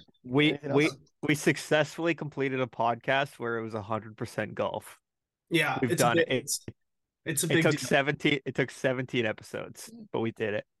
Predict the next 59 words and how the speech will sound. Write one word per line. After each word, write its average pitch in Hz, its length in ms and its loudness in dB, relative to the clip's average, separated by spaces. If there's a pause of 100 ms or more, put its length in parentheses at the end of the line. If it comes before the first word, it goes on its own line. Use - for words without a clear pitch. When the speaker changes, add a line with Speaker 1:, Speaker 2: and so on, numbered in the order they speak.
(120)
Speaker 2:
Yeah, 185 200 10
Speaker 3:
It's 156 60 6
Speaker 2:
no 160 120 8
Speaker 3:
a - 20 6
Speaker 2:
hockey 147 320 6
Speaker 3:
big 143 60 -4
Speaker 2:
talk 165 220 6
'cause 151 180 -2
the 143 120 4
All-Star 135 280 2
game, 135 140 0
no 131 80 -2
one 135 80 -4
gives 131 180 -10
a 147 60 -8
shit. 180 340 -2
So 123 340 0
Speaker 1:
Yeah. 117 280 0
<laughs> - 340 0
Speaker 2:
and 156 180 2
there's 147 200 4
no 147 120 2
football 143 340 2
this 147 140 -2
weekend 151 300 -6
until 135 260 -2
Speaker 3:
I 160 60 6
like 196 220 6
Speaker 2:
Super - 60 -4
Speaker 3:
the 208 60 6
Speaker 2:
Bowl. - 60 -2
Speaker 3:
Pro 175 180 6
Bowl 160 240 6
Speaker 1:
Yeah. - 80 -2
Speaker 3:
format. 135 320 4
I 127 60 -2
will 139 180 2
say 139 240 2
that 131 240 0
before 131 320 -6
we 123 120 -8
sign 123 280 -6
off. 117 280 -8
I 127 60 -2
thought 123 220 -2
it 123 60 -4
was 120 120 -6
Speaker 1:
You 123 60 -2
did? 113 80 2
Speaker 3:
entertaining. 135 300 2
Speaker 1:
You, 139 80 -6
you - 20 -2
didn't 123 220 2
agree 117 320 0
with, 113 300 0
uh, 107 140 -2
what's 107 240 -6
his 127 140 -8
name? 143 240 -4